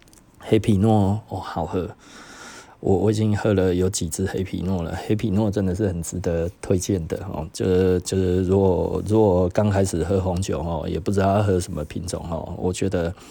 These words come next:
以我现在来看啊，哦，以，以黑皮诺来看的话，黑皮诺的风味表现就很像是那个，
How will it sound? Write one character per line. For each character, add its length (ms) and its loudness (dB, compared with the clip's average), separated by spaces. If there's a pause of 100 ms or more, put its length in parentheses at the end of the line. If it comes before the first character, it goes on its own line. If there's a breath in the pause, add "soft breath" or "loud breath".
(300 loud breath)
以 120 0
我 140 4
现 120 0
在 80 2
来 160 0
看 280 -4
啊， 180 -12
哦， 180 -8 (240)
以， 300 -4 (440 loud breath)
以 360 0
黑 100 2
皮 180 0
诺 200 2
来 180 0
看 220 -2
的 80 -2
话， 160 0 (140)
黑 100 2
皮 200 2
诺 180 2
的 80 2
风 200 2
味 120 8
表 200 -4
现 200 -2
就 100 2
很 180 -6
像 320 -2
是 200 -2
那 160 -2
个， 280 0